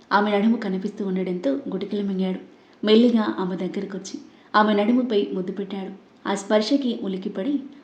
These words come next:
వెంటనే తిరిగిన నిత్య కాలు స్లిప్ అవ్వడంతో పడబోగా వసంత్ ఆమె నడుమును పట్టుకుని ఆపే ప్రయత్నం చేశాడు.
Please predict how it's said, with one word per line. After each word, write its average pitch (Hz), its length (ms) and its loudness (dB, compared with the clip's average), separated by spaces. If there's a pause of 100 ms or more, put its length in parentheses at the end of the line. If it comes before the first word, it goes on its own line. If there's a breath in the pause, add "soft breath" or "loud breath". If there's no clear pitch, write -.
(140 loud breath)
వెంటనే 247 380 6
తిరిగిన 196 320 0
నిత్య 185 280 -2 (400)
కాలు 208 180 4
స్లిప్ 202 320 -4
అవ్వడంతో 208 440 0
పడబోగా 190 580 -4 (440 loud breath)
వసంత్ 233 460 4
ఆమె 190 160 -2
నడుమును 196 340 0
పట్టుకుని 190 400 -8 (360)
ఆపే 202 280 6
ప్రయత్నం 190 420 -4 (100)
చేశాడు. 196 300 -8